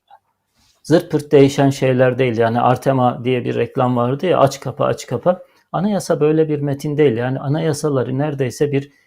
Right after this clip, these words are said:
tüzük, bir yönetmelik, e, derekesine, derecesine, e, mesabesine düşü-, düşürmüş durumda A K P yönetimi. Canı sıkıldıkça Erdoğan, daha doğrusu, e, kanunu, anayasayı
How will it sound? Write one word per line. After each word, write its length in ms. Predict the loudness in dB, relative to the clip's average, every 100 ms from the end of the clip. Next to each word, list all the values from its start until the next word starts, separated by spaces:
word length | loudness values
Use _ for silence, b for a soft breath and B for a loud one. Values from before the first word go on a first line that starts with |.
| _
tüzük, 400 | -8 -4 -6 -4
bir 120 | -2
yönetmelik, 840 | 0 2 2 0 0 0 0 -4 _ _ _ _ -8
e, 160 | -4 -2 -2 -4 4
derekesine, 760 | 4 4 0 -6 -4 -2 0 2
derecesine, 800 | 4 4 2 -2 0 0 0 b b b _
e, 280 | -2 0 0 -2 -10 -4
mesabesine 800 | -2 4 4 6 4 0 -2 -2
düşü-, 360 | -6 -8 -8
düşürmüş 540 | -8 -6 -6 -6 -8 -8
durumda 320 | -8 -2 0
A 100 | 0
K 220 | -2 -6
P 120 | -2
yönetimi. 640 | -2 -4 -8 -8 -6 -4 -6 b b _
Canı 240 | 2 2 0
sıkıldıkça 680 | -4 -4 -4 -6 0 2
Erdoğan, 440 | 2 2 0 2 4
daha 240 | 4 4
doğrusu, 520 | 4 2 0 -2 -4 _ _ _ _
e, 300 | 0 0 0
kanunu, 680 | 4 4 6 4 2 0 0
anayasayı 800 | 2 2 2 2 0 0 -2